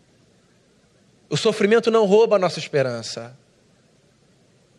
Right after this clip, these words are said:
Porque a fé cristã é uma fé que nos faz acreditar que o sofrimento faz parte transitoriamente da nossa existência, mas ele é um problema que já foi superado na cruz do Calvário, quando Jesus atravessou a morte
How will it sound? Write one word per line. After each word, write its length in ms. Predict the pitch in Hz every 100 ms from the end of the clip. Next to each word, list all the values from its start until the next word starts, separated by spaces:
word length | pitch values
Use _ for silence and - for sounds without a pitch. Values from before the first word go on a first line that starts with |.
| - -
Porque 200 | - 165
a 60 | 214
fé 160 | - 240
cristã 580 | 214 - - 240 226 165
é 100 | 190
uma 180 | 202 175
fé 360 | - 226 220
que 120 | 202
nos 120 | 196 165
faz 240 | 208 208
acreditar 840 | 196 185 170 156 190 202 180 143 - - - -
que 100 | 190
o 40 |
sofrimento 520 | - 202 202 196 214
faz 240 | - 196 -
parte 480 | - 196 - - 202
transitoriamente 1120 | - 233 233 214 233 214 190 196 202 - 226 _ _ _ _ _
da 120 | 147 175
nossa 280 | 190 180
existência, 760 | 175 165 - 165 170 170 277 240 _ _ _ _ _ _ _ _ _ _ _
mas 180 | 175 190
ele 120 | 208
é 40 |
um 60 | 220
problema 380 | 220 196 214 208
que 100 | 196
já 140 | 202
foi 120 | 208
superado 540 | 208 226 - 185 185 190
na 80 | 175
cruz 260 | 202 202
do 120 | 175
Calvário, 680 | 175 196 170 139 139 139 139 - _ _ _ _ _ _ _ _
quando 260 | 175 185 175
Jesus 320 | 180 170 180
atravessou 520 | 185 180 175 165 180
a 60 | 180
morte 600 | 151 147 127 - -